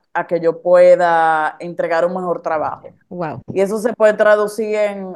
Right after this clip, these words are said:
Speaker 1: en asesoría contable y fiscal, en, en, o sea, no solamente, digamos, que herramientas de trabajo, sino en ir fortaleciendo esa empresa.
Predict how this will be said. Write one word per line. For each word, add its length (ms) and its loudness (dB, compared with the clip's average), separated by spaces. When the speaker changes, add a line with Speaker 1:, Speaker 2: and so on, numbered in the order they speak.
Speaker 1:
en 200 -10
asesoría 680 0
contable 500 0
y 40 -4
fiscal, 920 0
en, 1040 -6
en, 680 -4
o 100 -2
sea, 200 0
no 180 -2
solamente, 640 -2
digamos, 420 -4
que 140 0
herramientas 960 -4
de 120 -2
trabajo, 380 -2
sino 480 -6
en 180 -4
ir 160 -4
fortaleciendo 680 -2
esa 140 -4
empresa. 560 -12